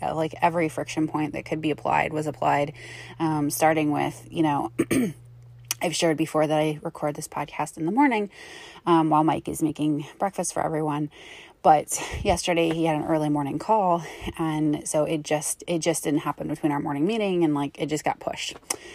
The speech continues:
Um, and then I think it was probably, like, five o'clock before I actually, like, had a, had a moment where I could have recorded, and I was like, "You know what? <laughs> I'll just chalk this up to a day where it's just not gonna happen."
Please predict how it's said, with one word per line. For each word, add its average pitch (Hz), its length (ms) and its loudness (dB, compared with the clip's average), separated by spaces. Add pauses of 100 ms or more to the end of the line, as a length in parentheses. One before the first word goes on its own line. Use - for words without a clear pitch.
(220)
Um, 151 380 2
and 170 180 4
then 160 400 6
I - 60 -6
think - 280 0
it - 100 2
was 165 120 0
probably, 156 280 0
like, - 140 -4
five 143 220 0
o'clock - 300 0
before 151 280 -2
I 147 100 2
actually, 147 440 -2
like, - 360 -10 (120)
had 151 240 0
a, 147 100 -4 (220)
had 202 140 2
a 185 40 6
moment 160 480 6
where 131 120 0
I 143 80 2
could - 180 -2
have 143 140 -4
recorded, 139 460 -2
and 131 140 -6
I 139 60 -8
was 160 140 -12
like, 139 180 -12
"You 175 60 -2
know 170 80 4
what? 175 180 2 (280)
<laughs> - 260 -8
I'll 320 60 2
just - 340 -6 (440)
chalk 170 260 4
this 196 180 -2
up 196 160 0
to 214 100 2
a 208 80 2
day 185 240 4
where 180 160 4
it's 156 140 -2
just 156 160 -4
not 147 180 0
gonna 180 140 0
happen." 156 400 0